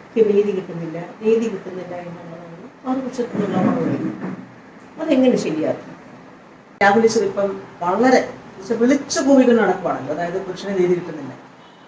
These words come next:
Speaker 2: നമ്മുടെ അച്ഛൻ അല്ലെങ്കിൽ സഹോദരൻ അല്ലെങ്കിൽ നമ്മുടെ മകൻ അല്ലെങ്കിൽ ഞാൻ തന്നെ ഒരു വ്യാജ പരാതിക്ക് അകലെയാണെന്ന് എത്ര കറക്റ്റായിരുന്നു അദ്ദേഹത്തിന്റെ ആ ഒരു കണ്ടെത്തൽ, അല്ലെങ്കിൽ അദ്ദേഹം പറഞ്ഞു, അല്ലേ?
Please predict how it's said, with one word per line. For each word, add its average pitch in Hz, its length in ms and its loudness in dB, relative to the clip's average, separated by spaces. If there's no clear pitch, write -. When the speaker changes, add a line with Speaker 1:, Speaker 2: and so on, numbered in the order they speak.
Speaker 2:
നമ്മുടെ 196 220 4
അച്ഛൻ 190 380 2
അല്ലെങ്കിൽ 190 280 0
സഹോദരൻ 196 400 0
അല്ലെങ്കിൽ 185 320 -2
നമ്മുടെ 180 280 0
മകൻ 175 400 0
അല്ലെങ്കിൽ 185 320 2
ഞാൻ 226 340 6
തന്നെ 165 260 0
ഒരു 196 120 4
വ്യാജ 190 460 4
പരാതിക്ക് 180 400 2
അകലെയാണെന്ന് 160 640 -6
എത്ര 233 240 -6
കറക്റ്റായിരുന്നു 214 540 0
അദ്ദേഹത്തിന്റെ 175 440 -6
ആ 165 40 0
ഒരു 160 140 -6
കണ്ടെത്തൽ, 160 460 -12
അല്ലെങ്കിൽ 165 220 -10
അദ്ദേഹം 165 240 -10
പറഞ്ഞു, 156 180 -12
അല്ലേ? - 280 -8